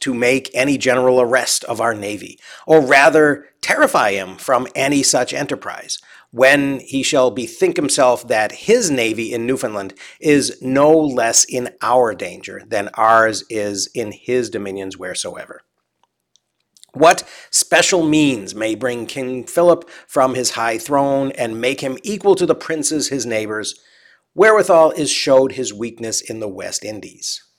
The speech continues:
First, it is to be considered that his dominions and territories out of Spain lie far distant from Spain,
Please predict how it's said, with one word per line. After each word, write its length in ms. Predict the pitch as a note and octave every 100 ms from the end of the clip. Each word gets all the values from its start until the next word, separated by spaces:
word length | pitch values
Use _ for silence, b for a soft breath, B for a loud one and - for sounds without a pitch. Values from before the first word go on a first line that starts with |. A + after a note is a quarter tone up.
| b b
First, 440 | - G3 G3 - b b b _
it 100 | D#3+
is 120 | D3 D3
to 60 |
be 120 | C3+
considered 500 | D3 D3 G#3 F#3+ - B B
that 200 | A2+ C3
his 160 | C#3 B2+
dominions 640 | A#2 B2 E3 G3+ G3+ F#3
and 300 | - D#3 D#3+
territories 800 | D3 - C3 C#3 C#3 C3 B2 A#2+ -
out 220 | A#2+ C3+
of 120 | C#3+
Spain 440 | - - A2+ G#2+ G#2+ B B
lie 300 | A#2 B2+ C3+
far 380 | B2+ C3+ C#3+ D3
distant 500 | G#2 G3 F#3+ F3+ C3
from 220 | B2+ G2+
Spain, 400 | - F2+ -